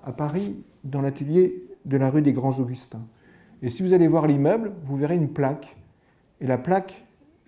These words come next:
vous rappelle que dans, que dans ce lieu où Picasso a peint Guernica, Honoré de Balzac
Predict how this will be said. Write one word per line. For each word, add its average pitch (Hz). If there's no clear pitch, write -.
vous 127
rappelle 165
que 151
dans, 143
que 160
dans 143
ce 156
lieu 151
où 143
Picasso 143
a 120
peint 131
Guernica, 127
Honoré 127
de 127
Balzac 120